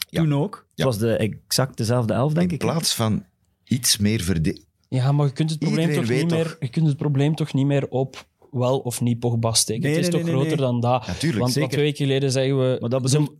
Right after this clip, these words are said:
Speaker 3: twee
Speaker 2: dat
Speaker 3: weken geleden is de analyse van iedereen in Engeland van ze moeten één van hun vijf aanvallende kanonnen opofferen. Ze doen dat dan, ze worden ook weer gewoon van het kastje naar de muur gespeeld. Het is gewoon, het is gewoon te weinig, punt.
Speaker 1: Maar
Speaker 3: Ah, ik denk
Speaker 2: Ja.
Speaker 3: niet dat we,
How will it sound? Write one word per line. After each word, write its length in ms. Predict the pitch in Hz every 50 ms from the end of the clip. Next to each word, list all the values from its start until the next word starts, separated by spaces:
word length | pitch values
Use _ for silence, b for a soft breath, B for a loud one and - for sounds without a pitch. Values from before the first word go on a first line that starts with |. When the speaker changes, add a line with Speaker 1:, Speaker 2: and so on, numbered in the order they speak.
| _
Speaker 3:
twee 160 | - - 160 156
Speaker 2:
dat 80 | 160 156
Speaker 3:
weken 120 | 165 160 151
geleden 200 | 165 170 156 156
is 60 | 147
de 60 | 143 135
analyse 420 | 139 139 131 131 143 156 151 156
van 140 | 135 135 127
iedereen 380 | 117 135 147 143 143 143 135
in 100 | 131 120
Engeland 360 | 120 127 143 143 139 143 139 -
van 180 | - 135 123 117 B B B B
ze 120 | - 135
moeten 300 | 127 139 151 151 156 139
één 260 | - 120 131 143 143
van 140 | 135 131 127
hun 200 | 127 123 120 113
vijf 240 | 113 123 127 131 -
aanvallende 460 | 120 123 117 117 120 117 120 120 117
kanonnen 400 | 113 117 113 117 117 113 110 113 120
opofferen. 500 | 135 - 165 160 - 175 190 208 208 B B B B B B
Ze 140 | - - -
doen 160 | 117 135 143
dat 180 | 151 156 151 151
dan, 340 | 160 151 156 156 - - - -
ze 180 | 123 120 117
worden 220 | 123 127 127 123 117
ook 160 | 120 120 -
weer 100 | 139 135
gewoon 220 | 131 123 127 123 117
van 120 | 113 117
het 80 | 110 -
kastje 240 | 123 117 - -
naar 100 | 113 113
de 60 | 110 107
muur 200 | 110 113 127 135
gespeeld. 400 | 127 117 - - - 101 95 98
Het 100 | - 113
is 140 | 113 -
gewoon, 460 | - 113 107 113 117 123 120 117 117 120 B B B B B B B B _ _ _ _ _ _ _ - - -
het 100 | - -
is 100 | 127 -
gewoon 180 | - 156 151 147
te 100 | 147 143
weinig, 460 | 123 120 117 139 156 156 - - _
punt. 160 | - - -
Speaker 1:
Maar 180 | - 90 92 -
Speaker 3:
Ah, 100 | 131 127
ik 100 | 131 127
denk 140 | 135 131 123
Speaker 2:
Ja. 80 | 113
Speaker 3:
niet 140 | 117 151 160
dat 120 | 165 160 156
we, 60 | 147